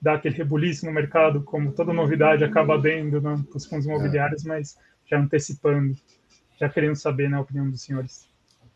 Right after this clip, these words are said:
Speaker 2: Olha, é, é, o mercado tá sempre em contato com, com a C V M, diretamente ou via representação, como a Ambima e tal. Pode ser que tenham conversas acontecendo nesse sentido e que a gente não, não saiba.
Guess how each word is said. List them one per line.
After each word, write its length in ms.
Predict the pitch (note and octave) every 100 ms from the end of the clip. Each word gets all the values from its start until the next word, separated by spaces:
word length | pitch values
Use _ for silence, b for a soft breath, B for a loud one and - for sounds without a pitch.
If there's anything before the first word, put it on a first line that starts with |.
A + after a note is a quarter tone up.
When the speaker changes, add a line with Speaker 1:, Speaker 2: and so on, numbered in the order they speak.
| _ _
Speaker 2:
Olha, 400 | A#3 F3+ G#2+ F#2+ - - -
é, 760 | B2 B2 - - - - C3
é, 40 | C#3
o 40 |
mercado 360 | D#3 E3 D3 D3
tá 60 |
sempre 340 | E3 - D#3 E3+
em 40 |
contato 640 | E3 F3+ F3 D3 D3 D#3+ D#3+
com, 540 | D3 C#3 C#3 C3+ C3
com 240 | - A#2+
a 60 | A#2
C 180 | A#2 A#2+
V 120 | C3+
M, 800 | C3+ C3 C#3 C#3 C#3 C#3 C3+ A#2+ - - _ _ _ _
diretamente 760 | G2 A2 A#2+ B2 A#2 B2 C3 B2
ou 60 |
via 180 | A2 A#2+
representação, 1120 | A#2+ A#2+ G#2+ A2+ - - C3+ C#3 C#3 A#2 G2 -
como 280 | G#2+ A2
a 60 | G#2
Ambima 500 | G2+ G#2 D3 C#3+ A#2+
e 60 | G#2
tal. 180 | - - _ -
Pode 240 | D#3 B2+
ser 140 | -
que 100 | C#3
tenham 220 | - C3 C#3
conversas 520 | E3+ C#3 B2+ B2+ C#3+
acontecendo 720 | D3+ D#3+ D#3 D3+ - C3+ C#3
nesse 220 | C3 C3
sentido 460 | C3+ B2+ - A2+ C3
e 40 |
que 240 | C3 C3 B2
a 60 |
gente 320 | A#2 A#2+ A#2+
não, 240 | C3 B2+ B2
não 160 | A#2+
saiba. 480 | C#3+ - A2+ G2+ F2+